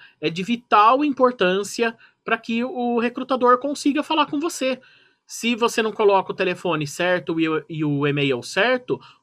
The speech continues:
como que ele vai entrar com, em contato com você? Sinal de fumaça? Correio coruja? Fica meio difícil, né? Ou enviar um corvo lá de, de Westeros? É meio complicado. Então, pessoal, fique bastante atentos a isso.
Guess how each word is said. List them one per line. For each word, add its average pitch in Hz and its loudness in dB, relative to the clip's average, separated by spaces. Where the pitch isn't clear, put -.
como 269 2
que - 0
ele 208 4
vai 196 2
entrar 185 0
com, 170 -10
em 170 -8
contato 151 -4
com 151 -10
você? 156 -4
Sinal 180 -4
de 135 -8
fumaça? 151 0
Correio 160 0
coruja? 165 0
Fica - -8
meio 233 -4
difícil, 302 0
né? 220 0
Ou 196 4
enviar 196 0
um 175 -4
corvo 175 2
lá 160 2
de, 139 -4
de 127 -8
Westeros? 151 -2
É 202 -8
meio 262 -6
complicado. 180 0
Então, 233 -2
pessoal, 143 -2
fique 185 -12
bastante 214 -2
atentos 190 -4
a 196 4
isso. 143 -10